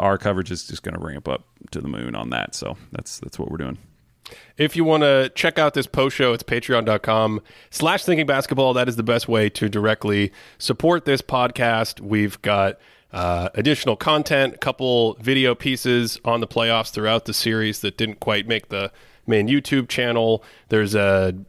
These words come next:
Speaker 2: daily stats leaderboard that updates throughout the postseason and a ton more. Patreon dot com slash thinking basketball. Uh, remember to check out that discount if you're interested, sports business classroom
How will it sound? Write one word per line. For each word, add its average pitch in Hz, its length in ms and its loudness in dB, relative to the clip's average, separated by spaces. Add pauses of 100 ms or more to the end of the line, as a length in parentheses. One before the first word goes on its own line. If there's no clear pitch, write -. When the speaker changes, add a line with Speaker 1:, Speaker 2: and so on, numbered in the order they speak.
(180)
Speaker 2:
daily 123 320 -2
stats - 680 -4
leaderboard 113 640 2
that 104 100 -2
updates 113 400 -2
throughout 139 320 0
the - 60 -12
postseason 117 640 0 (200)
and 175 160 0
a 170 40 -2
ton 156 200 -2
more. 131 220 2
Patreon 131 420 0
dot 113 200 -2
com 107 320 -2 (260)
slash 139 580 -2
thinking 113 600 -2 (280)
basketball. 101 800 -2 (240)
Uh, 104 460 2 (100)
remember 156 300 0
to 147 60 0
check - 280 -2
out 135 400 0
that 113 560 0 (500)
discount 147 600 2
if 147 200 0
you're 139 160 0
interested, 131 720 0
sports 143 300 0
business 123 340 0
classroom 117 720 0